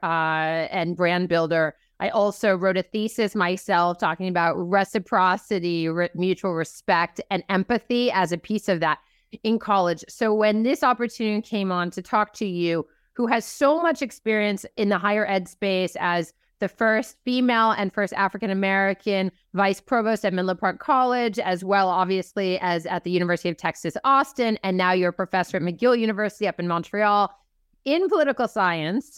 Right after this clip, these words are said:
um, and you've served in other capacities in higher education as well. You've written a lot about racism and anti-racism.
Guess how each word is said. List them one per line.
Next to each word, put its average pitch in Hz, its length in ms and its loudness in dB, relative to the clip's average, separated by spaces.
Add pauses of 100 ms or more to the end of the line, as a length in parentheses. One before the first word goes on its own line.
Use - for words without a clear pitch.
(140)
um, 202 560 2
and 208 240 0
you've 196 180 -4 (200)
served 214 280 0
in 208 60 0
other 214 220 0
capacities 196 580 0
in 180 80 -6
higher 180 260 -2
education 170 680 -4
as 151 100 -6
well. 185 340 2 (360)
You've 233 260 2
written 415 340 0
a 311 80 4
lot 208 460 0
about 165 380 0 (200)
racism 175 680 0
and 160 160 -4
anti-racism. 151 1040 -4